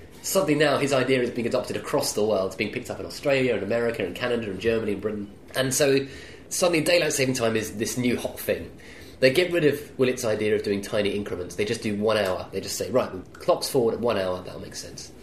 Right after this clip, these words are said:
The massive problem then in America is America is too big. So it's got all these time zones.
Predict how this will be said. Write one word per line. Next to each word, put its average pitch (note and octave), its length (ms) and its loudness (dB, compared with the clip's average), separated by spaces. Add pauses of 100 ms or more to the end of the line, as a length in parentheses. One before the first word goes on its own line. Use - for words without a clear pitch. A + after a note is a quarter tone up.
The C#3 80 2
massive D3+ 420 2
problem A2 340 0
then A2+ 340 0
in G2+ 80 -2
America B2+ 680 0
is G#2+ 100 -2
America A2+ 440 2
is - 80 -4
too - 260 -2
big. - 400 -2
So - 180 0
it's A#2+ 140 -2
got D3+ 240 4
all C#3+ 120 0
these A#2+ 180 -2
time A2 260 -2
zones. F2+ 460 -10